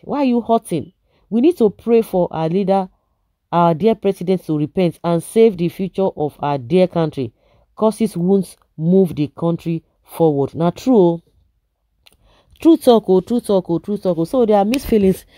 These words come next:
in what, uh, Reno Mokri has said, you know, comparing Wizkid, uh, to Buhari. Some people believe that, uh, oh, that is not,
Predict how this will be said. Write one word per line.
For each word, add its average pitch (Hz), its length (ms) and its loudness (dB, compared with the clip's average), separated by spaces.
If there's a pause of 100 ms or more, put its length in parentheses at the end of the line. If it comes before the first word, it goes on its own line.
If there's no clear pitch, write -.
(180)
in 165 140 -2
what, 185 260 0
uh, 156 80 0
Reno 160 240 0
Mokri 156 300 -4
has 135 160 -6
said, 156 240 -2
you 139 100 -8
know, 143 140 -4
comparing 170 580 -2 (340)
Wizkid, 165 680 -4 (680)
uh, 127 340 -4 (200)
to 139 340 0
Buhari. 147 600 -2
Some 135 160 -8
people 170 140 -2
believe 147 260 -2
that, 131 200 -4
uh, - 120 -6
oh, 139 180 -2
that 147 220 -2
is 131 160 -10
not, 147 180 -4